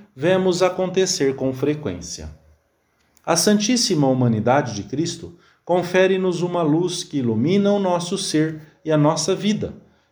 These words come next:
pois só em Cristo conhecemos realmente o valor incomensurável de um homem. "Quando vocês se perguntarem pelo mistério de si próprios", dizia São João Paulo segundo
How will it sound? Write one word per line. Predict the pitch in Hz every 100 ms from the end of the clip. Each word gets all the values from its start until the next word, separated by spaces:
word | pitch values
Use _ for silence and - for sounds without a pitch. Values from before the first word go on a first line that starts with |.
| _
pois | 175 180
só | - 214
em | 233
Cristo | 220 190 180 - 180
conhecemos | 185 185 175 170 156 151 123
realmente | 180 190 143 147 147 151 151 - _
o | 147 139
valor | 160 160 170
incomensurável | 196 208 202 190 185 175 185 156 151 151 151
de | 147
um | 156 110
homem. | 98 95 98 98 _ _ _ _ _ _ _ -
"Quando | 190 208 180
vocês | 156 156 - 175
se | - 156
perguntarem | 151 151 143 127 143 139 110 104 - - -
pelo | 170 175
mistério | 170 170 170 190 175
de | 123 117
si | - 151
próprios", | 127 139 160 95 - - - _ _
dizia | 143 208 165 190 185
São | 180 175 170
João | 151 170 165
Paulo | 151 147
segundo | 135 - 101 135 180 180 185